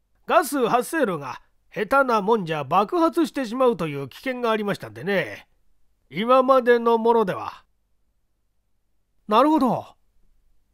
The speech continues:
大丈夫だろうね、この車は。そんな話をされると尻のあたりがムズムズするぜ。」「<laughs> ご冗談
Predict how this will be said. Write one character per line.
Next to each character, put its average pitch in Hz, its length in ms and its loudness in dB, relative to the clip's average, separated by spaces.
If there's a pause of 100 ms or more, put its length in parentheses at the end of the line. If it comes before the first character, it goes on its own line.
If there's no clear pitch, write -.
(200)
大 233 320 4
丈 311 100 2
夫 277 80 0
だ 240 100 2
ろ 226 120 2
う - 20 0
ね、 294 180 2
こ 220 120 -2
の 208 100 2
車 208 300 -2
は。 190 340 0 (640)
そ 202 220 -2
ん 302 100 -2
な 285 100 6
話 247 320 0
を 165 100 0
さ 139 120 -10
れ 147 100 -8
る 139 120 -10
と 147 120 -8
尻 330 280 -4
の 359 100 0
あ 349 80 0
た - 80 -4
り 143 100 -8
が 110 120 -14
ム 220 120 -2
ズ 381 100 -2
ム 349 100 0
ズ 190 100 -6
す - 80 -12
る 131 80 -12
ぜ。」「 101 240 -14 (2250)
<laughs> - 400 -10
ご 202 240 0
冗 214 220 -2
談 247 180 0